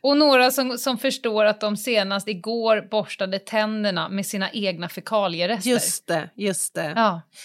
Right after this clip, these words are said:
Speaker 2: Men så
Speaker 1: Grattis
Speaker 2: länge det är
Speaker 1: för
Speaker 2: ens
Speaker 1: informationen.
Speaker 2: egna ändå. Det, men alltså, man betänker vilka har varit och klubbat på min mugg den sista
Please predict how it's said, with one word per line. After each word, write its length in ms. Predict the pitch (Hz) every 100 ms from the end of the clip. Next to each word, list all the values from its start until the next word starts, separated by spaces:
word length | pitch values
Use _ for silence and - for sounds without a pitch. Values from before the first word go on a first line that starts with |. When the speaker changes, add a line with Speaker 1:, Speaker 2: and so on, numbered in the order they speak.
| -
Speaker 2:
Men 100 | 254
så 120 | -
Speaker 1:
Grattis 160 | 294 277
Speaker 2:
länge 140 | 247
det 60 | 311
är 40 |
Speaker 1:
för 60 | 320
Speaker 2:
ens 120 | 254 285 -
Speaker 1:
informationen. 380 | 339 247 233 294
Speaker 2:
egna 180 | 320
ändå. 580 | 370 277 160 156 71 196 _
Det, 140 | 233 -
men 240 | 285 285
alltså, 220 | 285 -
man 240 | 262 247 247
betänker 500 | 262 320 285 269 269
vilka 320 | 269 - 277
har 320 | 277 262 247 -
varit 540 | 233 254 262 320 -
och 100 | 294
klubbat 440 | - 208 233 - -
på 80 |
min 260 | 226 185 165
mugg 240 | 165 160
den 140 | 165 170
sista 500 | 175 - 175 156